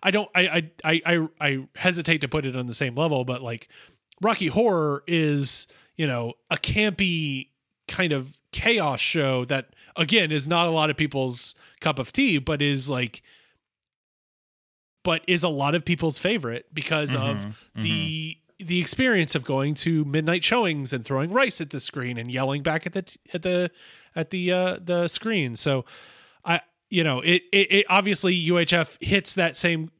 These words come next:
Speaker 1: cult classic, mostly <laughs> because it went out of, uh, uh,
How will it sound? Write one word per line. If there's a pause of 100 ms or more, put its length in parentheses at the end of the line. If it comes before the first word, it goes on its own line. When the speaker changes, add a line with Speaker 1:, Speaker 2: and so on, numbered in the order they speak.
Speaker 1:
cult
classic,
mostly
<laughs>
because
it
went
out
of, (280)
uh, (440)
uh,